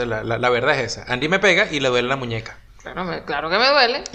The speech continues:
Speaker 2: O sea, yo soy súper sensible, ¿qué pasa?
Speaker 1: Mira, vamos a aprovechar que están, acabamos de leer este mensaje para decirles que
Speaker 2: Tan bello, Oscar.
Speaker 1: este, no, esto lo dijimos alguna vez el año pasado, pero nosotros cambiamos el host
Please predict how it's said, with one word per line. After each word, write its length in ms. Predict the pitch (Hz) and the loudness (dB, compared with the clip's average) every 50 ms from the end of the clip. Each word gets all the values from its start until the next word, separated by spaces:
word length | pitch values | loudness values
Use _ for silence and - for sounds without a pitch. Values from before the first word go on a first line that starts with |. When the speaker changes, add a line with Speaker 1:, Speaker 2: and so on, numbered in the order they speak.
| - | -4
Speaker 2:
O 60 | - 196 | -4 -4
sea, 180 | - 196 180 175 | -4 -4 -2 -2
yo 100 | 180 175 | -2 -4
soy 240 | 175 - 185 175 | -4 -4 -6 -6
súper 320 | 175 - - 208 - 233 240 | -6 -6 -8 -6 -6 -8 -8
sensible, 420 | - 269 254 - 262 254 - 226 - | -8 -10 -10 -10 -8 -8 -6 -6 -6
¿qué 80 | - | -6
pasa? 180 | - - 190 - | -8 -10 -8 -4
Speaker 1:
Mira, 400 | 180 180 165 139 127 - - - - | 0 2 2 2 0 -2 -6 -10 -6
vamos 180 | 147 160 185 233 | -2 2 2 2
a 20 | |
aprovechar 460 | 240 233 208 175 - - 185 175 170 175 | 4 4 4 2 2 2 2 0 0 0
que 280 | 165 160 139 - 135 139 | -2 -2 -2 -2 -2 -4
están, 460 | 135 - - 151 139 143 156 165 - - - - - - - - - - - - | -6 -4 -2 -2 -2 -2 -4 -8 -10 -14 -20 -20 -20 -20 -20 -20 -20 -20 -20 -20
acabamos 380 | - - - 113 117 131 156 185 | -18 -16 -10 -6 -2 0 2 2
de 80 | 190 | 4
leer 160 | 165 151 147 | 4 4 2
este 160 | 156 160 - 180 | 2 0 -2 -4
mensaje 400 | 190 180 - - 143 123 123 120 | -4 -2 0 0 0 0 -2 -4
para 220 | - 131 127 123 | -4 -2 -2 0
decirles 460 | 123 123 123 160 165 147 135 131 127 | 0 0 0 0 0 0 -2 -4 -4
que 420 | - - 151 120 107 - - - - - - | -4 -2 0 0 0 -2 -8 -16 -20 -20 -14
Speaker 2:
Tan 160 | - 196 190 190 | -10 -8 -4 -2
bello, 280 | 185 175 175 185 185 | 0 2 2 2 2
Oscar. 220 | 175 180 - - 147 | 0 0 0 2 2
Speaker 1:
este, 800 | 147 143 - - 156 151 143 139 131 - - - - - - - - - _ _ - | 2 0 0 0 2 4 4 4 2 0 -2 -10 -16 -20 -20 -20 -20 -20 _ _ -14
no, 320 | - 135 131 131 127 127 | -6 -2 0 0 2 2
esto 260 | 135 131 - - 175 | 0 0 0 2 2
lo 80 | 180 180 | 4 4
dijimos 280 | 165 147 143 147 165 180 | 4 4 2 2 2 2
alguna 280 | 165 131 139 143 147 | 2 2 2 2 2
vez 240 | 151 151 165 170 165 | 4 4 4 4 4
el 80 | 165 151 | 2 0
año 180 | 143 151 165 | 0 0 0
pasado, 380 | 170 180 - 180 175 170 175 165 | 0 0 4 4 6 6 6 4
pero 280 | 156 143 131 127 - - | 4 2 2 0 0 -4
nosotros 440 | 143 139 139 - 151 135 - 160 - | -6 -4 -2 -2 -2 -2 -2 -4 -4
cambiamos 600 | - - 165 143 139 139 139 139 135 139 160 165 | -2 -2 -2 0 0 2 2 2 2 0 -2 -2
el 140 | 175 156 143 | -2 -2 0
host 520 | 135 151 135 135 143 - - - - - | 2 2 2 2 0 -2 -6 -10 -12 -16